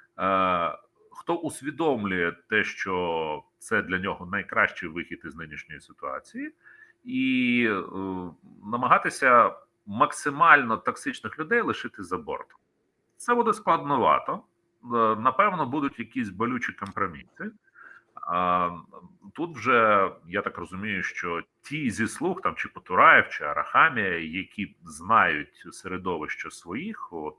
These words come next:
їхнє там нутро залаштункове, тут вони мають включатися і розуміти, скільки насправді, е, може, е, колишня монобільшість, е,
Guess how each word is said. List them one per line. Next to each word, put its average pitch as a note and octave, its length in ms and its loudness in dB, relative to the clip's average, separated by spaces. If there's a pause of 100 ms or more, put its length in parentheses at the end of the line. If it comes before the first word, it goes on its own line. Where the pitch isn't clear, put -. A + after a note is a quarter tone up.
їхнє D#2 460 -14
там C#2+ 200 -8
нутро A#2 560 2 (460)
залаштункове, A2 840 0
тут - 240 -2
вони A#2 260 0
мають E2 340 2
включатися B2 840 -2
і G#2 180 -2
розуміти, G2+ 560 -4
скільки A2 540 -2 (480)
насправді, F#2+ 840 6
е, D2 180 0 (840)
може, F2 520 -2
е, D2 320 0 (680)
колишня F#2+ 520 -2
монобільшість, D#2+ 920 -8
е, D2 320 -8